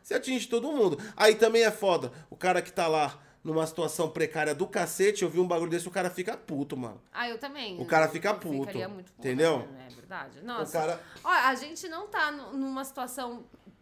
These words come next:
Speaker 2: dessas,
Speaker 1: O cara
Speaker 2: mas, tipo assim, a gente também não é rico,
Speaker 1: É.
Speaker 2: a gente também não é muito, muito pobre. Mas, cara, vamos falar a verdade que, tipo assim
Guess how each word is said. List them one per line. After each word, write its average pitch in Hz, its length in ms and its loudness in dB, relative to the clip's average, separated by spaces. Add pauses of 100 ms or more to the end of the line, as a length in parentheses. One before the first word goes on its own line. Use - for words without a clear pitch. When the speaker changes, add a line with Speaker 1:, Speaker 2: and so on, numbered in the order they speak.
(340)
Speaker 2:
dessas, 247 400 -2
Speaker 1:
O 381 40 -6
cara 370 200 6
Speaker 2:
mas, 302 200 0
tipo - 140 -8
assim, 330 260 -6
a 254 60 -6
gente 277 160 -8
também 294 220 -4
não 302 160 -6
é 370 160 0
rico, 262 300 -4
Speaker 1:
É. 151 140 4
Speaker 2:
a 175 40 4
gente 180 100 2
também 320 220 -4
não 330 180 -6
é 285 520 0
muito, 277 340 -6
muito 294 220 -12
pobre. 226 420 0 (400)
Mas, 262 240 -2
cara, 254 320 2 (580)
vamos 277 320 0
falar 359 280 0
a - 20 0
verdade 240 580 -2
que, 302 160 -12
tipo - 200 -12
assim 349 420 -8